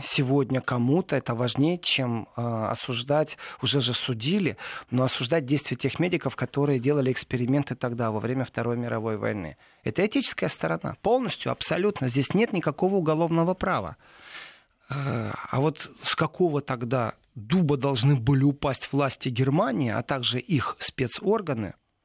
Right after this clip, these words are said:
Verfassungsschutz, Bundesnachrichtendienst, Федеральная служба защиты, э, Конституции, служба добычи информации. Bundesnachrichtendienst — это добыча информации. Э, чтобы войти в контакт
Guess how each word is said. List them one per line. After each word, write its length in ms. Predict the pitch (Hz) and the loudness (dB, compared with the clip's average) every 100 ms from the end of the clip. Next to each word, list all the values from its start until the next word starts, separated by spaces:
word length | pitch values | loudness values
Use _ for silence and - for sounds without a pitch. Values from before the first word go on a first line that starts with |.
| _ _ | _ _
Verfassungsschutz, 840 | 220 214 190 185 160 - 143 135 127 | -6 0 0 0 -2 -2 0 -2 0
Bundesnachrichtendienst, 1300 | 160 190 160 151 147 - 120 - 120 113 123 - - - _ | -2 -2 -2 0 0 -2 -8 -8 -10 -10 -16 -18 -20 -20 _
Федеральная 420 | - 147 165 156 | -4 0 2 0
служба 340 | - 156 135 131 | -2 -2 0 0
защиты, 500 | 143 - 143 135 - - - - _ - | 0 0 -2 -4 -6 -8 -14 -18 _ -8
э, 560 | 135 135 135 120 120 | -4 0 0 0 -2
Конституции, 680 | - 147 - 156 202 226 147 | 0 -2 0 0 0 0 0
служба 360 | 131 170 151 139 | 0 2 2 2
добычи 500 | 131 120 180 - 151 | 0 2 0 0 -2
информации. 760 | 127 - 127 127 131 - 135 | -2 -4 -2 0 -2 -4 -10
Bundesnachrichtendienst — 1120 | 127 160 143 151 - 156 143 - 147 151 220 - | -2 0 2 0 2 0 -2 -2 0 2 0 -2
это 120 | - | -2
добыча 400 | 127 143 151 - | -2 0 -2 -2
информации. 680 | 135 - 139 117 85 - - - - - - _ _ _ - | -2 -2 -4 -4 -6 -12 -16 -18 -20 -20 -20 _ _ _ -8
Э, 360 | - 120 120 | -6 -6 -4
чтобы 580 | - - 170 147 160 143 | -4 0 0 4 6 4
войти 720 | 123 117 165 - 175 160 113 - _ _ _ | 2 0 0 -2 0 0 0 -4 _ _ _
в 120 | - | -4
контакт 680 | 147 139 - 208 262 - | 0 0 2 0 0 -10